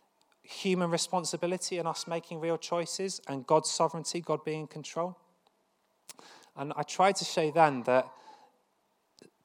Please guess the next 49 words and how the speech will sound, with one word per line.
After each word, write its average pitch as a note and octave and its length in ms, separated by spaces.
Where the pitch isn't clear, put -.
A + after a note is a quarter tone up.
the D3+ 80
danger F#3 480
is B2 120
to - 80
take D3+ 360
our D3 120
favourite E3 600
verses A2 720
and C3 200
only C3 560
see C3+ 300
one C3+ 280
part B2 280
of A#2 60
the B2 60
picture, - 500
whereas C3 180
we C#3+ 60
actually D3 300
need B2+ 140
to - 80
take C3 240
the B2 80
whole D#3 420
of C#3 60
the B2+ 60
Bible A2+ 280
into A2 200
account A2+ 340
for - 140
a G#2 40
balanced B2 460
picture. - 380
So - 180
that's C3+ 260
my C#3 100
final D3+ 480
sort C3 220
of B2 200
indication C#3+ 580
of B2 60
how C3 200
we're B2+ 120
good B2 320
readers, A#2 420
really. G#2+ 200
Take C3+ 280
the C3 80
whole C#3 560